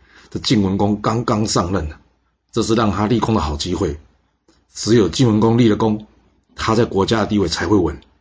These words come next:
而他稳了之后呢，我秦晋的关系才能暂时的稳定啊。而秦晋的关系稳定下来之后呢，我们才能怎么样？专心的对付西方的戎狄啊，扩增我秦国的领土，壮大我秦国的实力。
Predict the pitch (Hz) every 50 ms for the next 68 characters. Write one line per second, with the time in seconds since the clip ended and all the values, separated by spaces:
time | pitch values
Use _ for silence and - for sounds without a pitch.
0 | _ _ _ _ _ _ _ _ _ _ _ _ - 113 107 - - - - 123
1 | 143 139 110 85 80 85 87 - 107 104 98 117 101 95 95 95 - _ _ _
2 | - 90 82 - - - 98 98 107 104 120 104 92 82 104 101 95 - 101 92
3 | 92 - - - - - 95 95 95 98 - 123 98 82 - 87 85 82 78 73
4 | 76 76 - 78 76 - - - _ _ _ _ _ _ _ _ _ _ _ _
5 | _ _ _ _ - 107 107 - - - 110 131 - - 143 120 107 120 123 120
6 | 110 - 120 107 107 92 82 - 147 127 107 - - 110 95 90 80 - 104 98
7 | 110 101 95 90 82 - _ _ _ _ _ _ _ - 90 87 98 98 - 95
8 | 98 95 95 90 80 85 95 98 - - - _ _ _ _ _ _ - - 110
9 | 92 95 95 - 101 95 85 85 104 90 80 90 92 85 80 - - 101 98 92
10 | 92 92 90 80 80 78 85 80 80 80 71 71 - - _ _ _ _ _ _
11 | _ _ _ _ - 135 104 80 80 98 92 90 82 78 - - 101 98 95 104
12 | 95 92 87 95 104 - - 78 76 - _ _ _ _ - - - 92 - 120
13 | 95 80 80 80 - - 98 98 107 101 85 82 78 - - 82 90 87 76